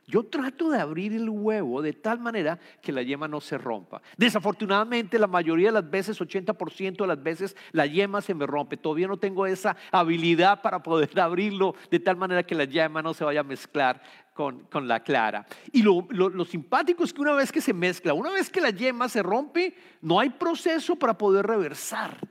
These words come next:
El elemento de la yema, el elemento del huevo se mezclan juntos y no hay forma de poder reversarlo. Esas imágenes que nosotros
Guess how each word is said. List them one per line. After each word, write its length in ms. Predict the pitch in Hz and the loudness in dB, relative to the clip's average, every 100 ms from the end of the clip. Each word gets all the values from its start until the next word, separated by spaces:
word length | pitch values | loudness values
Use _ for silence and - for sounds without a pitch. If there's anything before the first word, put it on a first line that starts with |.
| _ _ _ _ _ _ - | _ _ _ _ _ _ -2
El 140 | 160 | 2
elemento 640 | 180 180 226 247 202 262 220 | 4 2 2 -2 -2 0 0
de 140 | 180 | 0
la 140 | 151 | 0
yema, 520 | 139 196 220 208 214 196 | -2 -2 -2 -2 -2 -2
el 60 | |
elemento 420 | 156 147 165 202 | -4 -6 -6 -6
del 140 | 175 127 | -6 -6
huevo 260 | 160 170 | -6 -6
se 160 | 170 123 | -8 -12
mezclan 800 | 123 156 240 190 - 165 127 117 _ _ _ _ | -12 -8 -6 -6 -8 -12 -12 -18 _ _ _ _
juntos 800 | - 302 277 165 - - - - _ _ _ - | -2 0 0 -4 -10 -10 -20 -20 _ _ _ -8
y 100 | 143 | -2
no 160 | 156 | 0
hay 80 | 170 | 0
forma 420 | 170 175 170 156 | -2 -4 -4 -6
de 80 | 139 | -10
poder 320 | - 107 110 | -10 -10 -10
reversarlo. 720 | 147 135 98 - - - _ _ _ _ _ _ _ _ _ - | -10 -12 -16 -20 -20 -20 _ _ _ _ _ _ _ _ _ 0
Esas 260 | 226 349 | 0 2
imágenes 580 | 311 202 214 240 294 285 | 0 0 0 2 0 -2
que 120 | - | -2
nosotros 420 | 190 160 185 208 | -4 -2 -4 -4